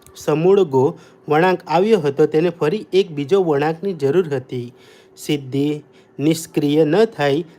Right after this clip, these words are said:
તેને સક્રિય થવા માટે એકબીજા આઘાત, ધક્કાની જરૂર હતી. ઘણા અનુભવો પછી સમજાય છે કે જીવનમાં આવા પ્રબળ વળાંકના ધક્કા કુદરત નિર્મરિત,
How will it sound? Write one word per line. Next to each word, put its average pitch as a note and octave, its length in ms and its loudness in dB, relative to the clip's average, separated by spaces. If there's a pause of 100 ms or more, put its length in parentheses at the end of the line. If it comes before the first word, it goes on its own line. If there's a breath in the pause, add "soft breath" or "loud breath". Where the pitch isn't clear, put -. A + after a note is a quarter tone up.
(100)
તેને G#3+ 240 2
સક્રિય F3 480 0
થવા C3+ 340 -2
માટે D#3+ 480 -2
એકબીજા D3 640 0 (520 loud breath)
આઘાત, D3 480 0 (1080 soft breath)
ધક્કાની F3+ 580 0
જરૂર C#3 340 2
હતી. B2 400 -6 (560 loud breath)
ઘણા B2+ 300 -4
અનુભવો C#3+ 600 0
પછી F3 360 0
સમજાય C#3+ 480 -2
છે F#3+ 180 -2
કે D3+ 200 -4
જીવનમાં D#3 560 0
આવા D3 280 0
પ્રબળ E3 460 -2 (200)
વળાંકના C#3 560 -2
ધક્કા D3 420 -4
કુદરત D#3+ 520 -6
નિર્મરિત, D3 540 -2